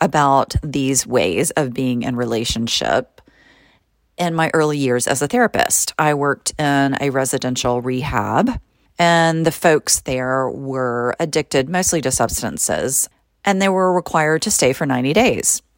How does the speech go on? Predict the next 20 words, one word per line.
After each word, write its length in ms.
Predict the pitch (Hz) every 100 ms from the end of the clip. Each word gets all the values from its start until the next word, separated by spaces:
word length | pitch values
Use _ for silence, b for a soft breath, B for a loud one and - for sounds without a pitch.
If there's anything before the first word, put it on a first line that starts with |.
| _
and 640 | 131 131 135 135 135 135 - -
learn 380 | - 120 120 123
how 180 | 135
to 100 | 131
live 340 | 139 127 139 -
a 60 | 165
sober 360 | - 170 180
life. 480 | 196 294 294 - - _ _ _
And 120 | 202
part 180 | - 220
of 60 | 226
the 80 |
recovery 720 | 330 330 - 185 175 135 120 135
was 220 | 160 -
to 140 | 185
work 420 | 147 135 120 - -
with 460 | 139 127 127 - - - -
their 140 | 208
loved 320 | 233 320 -
ones 520 | - 78 - - -